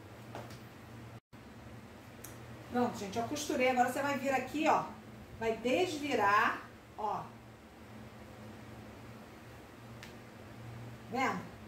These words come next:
Aí você vai fazer uma dobra, duas dobras e vai passar aqui uma costura. E vai tá prontinho aqui, ó,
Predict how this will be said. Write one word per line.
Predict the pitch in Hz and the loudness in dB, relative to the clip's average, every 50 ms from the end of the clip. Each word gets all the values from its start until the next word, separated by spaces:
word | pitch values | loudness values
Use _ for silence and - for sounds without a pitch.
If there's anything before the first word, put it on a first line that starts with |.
| - - - - - - - | -12 -12 -12 -12 -10 -2 4
Aí | 214 214 | 4 4
você | 214 - 240 | 6 6 8
vai | 240 233 233 | 8 8 8
fazer | 247 233 226 226 208 | 8 8 8 8 8
uma | 202 214 247 294 294 | 8 8 6 6 6
dobra, | 262 240 226 220 220 233 262 - 320 349 403 480 - - - - - - - - - - - - - - - - - - - - - - - - - - - - - - - - - - - | 8 10 10 12 12 12 10 10 8 8 8 6 4 0 -6 -12 -14 -14 -14 -16 -16 -16 -16 -16 -16 -16 -16 -16 -16 -16 -18 -18 -18 -16 -16 -14 -14 -12 -12 -12 -12 -12 -12 -10 -10 -2 0
duas | 240 311 349 320 - - | 4 8 8 8 8 8
dobras | 220 233 233 226 233 240 - - 302 320 359 381 381 - - - - - - - - - - - - - - - - - - - - - | 10 10 12 12 12 12 10 8 6 4 2 2 2 0 -6 -10 -12 -14 -16 -18 -18 -18 -18 -18 -18 -16 -16 -16 -16 -16 -16 -16 -8 -4
e | 247 | 0
vai | 226 247 254 254 254 | 6 8 8 8 8
passar | - 294 285 - 311 285 | 6 6 6 6 6 4
aqui | 285 - 302 | 4 4 2
uma | 294 311 | 2 0
costura. | 302 - - - - 320 277 233 220 - - - - - - - - - - - - - - - - - - - - - - - - - | 0 0 -2 0 2 4 4 4 4 2 -2 -8 -12 -14 -16 -16 -16 -16 -16 -16 -16 -16 -16 -16 -16 -14 -14 -14 -14 -14 -12 -12 -6 -4
E | 370 | 0
vai | 311 320 320 | 4 6 6
tá | 320 320 - | 8 8 6
prontinho | - 349 359 392 453 453 - - 370 359 381 381 349 | 6 6 6 6 6 4 2 2 4 4 6 4 4
aqui, | 294 - - 349 370 349 | 2 4 8 10 12 12
ó, | 294 - - | 12 10 8